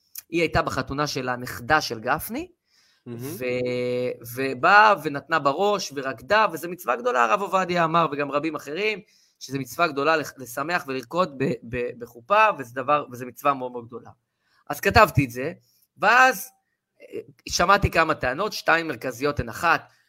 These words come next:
Speaker 1: "רגע, אם לא היה הבחירות, האם היא עדיין הייתה הולכת?"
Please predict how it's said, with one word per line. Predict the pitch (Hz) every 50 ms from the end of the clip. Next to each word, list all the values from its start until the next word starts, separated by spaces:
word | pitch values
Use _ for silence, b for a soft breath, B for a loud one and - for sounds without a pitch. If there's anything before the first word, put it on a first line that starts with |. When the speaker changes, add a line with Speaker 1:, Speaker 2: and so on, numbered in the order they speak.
| b b _
Speaker 1:
"רגע, | 131 156 190 180 139 135
אם | 113 117 123 127
לא | 139 151 160
היה | 160 156 156 147
הבחירות, | 147 - - - 139 127 139 151 143 -
האם | 127 131 135
היא | 135 131
עדיין | 123 120 135 135 131 127
הייתה | 120 117 120 127
הולכת?" | 110 104 113 139 311 339 - 285 277